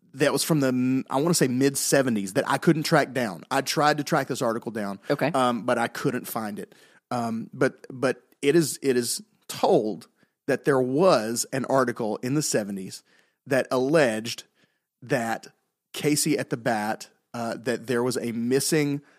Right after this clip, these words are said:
Speaker 1: uh, I, I wanna say it was maybe two stanzas that are,
Speaker 2: What?
Speaker 1: that were omitted from the original version of the poem, uh,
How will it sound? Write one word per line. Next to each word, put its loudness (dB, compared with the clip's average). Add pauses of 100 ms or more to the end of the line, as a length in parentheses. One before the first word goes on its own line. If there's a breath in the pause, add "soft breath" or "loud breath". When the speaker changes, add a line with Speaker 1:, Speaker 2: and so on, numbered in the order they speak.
(220 soft breath)
Speaker 1:
uh, -4 (240)
I, -10
I -10
wanna 0
say 0
it 2
was -4
maybe -4 (120)
two -2
stanzas 0 (220)
that 2
are, 2
Speaker 2:
What? -4
Speaker 1:
that 2
were 2
omitted 2
from 2
the 2
original 4
version 0
of -2
the -6
poem, -4 (480 loud breath)
uh, -2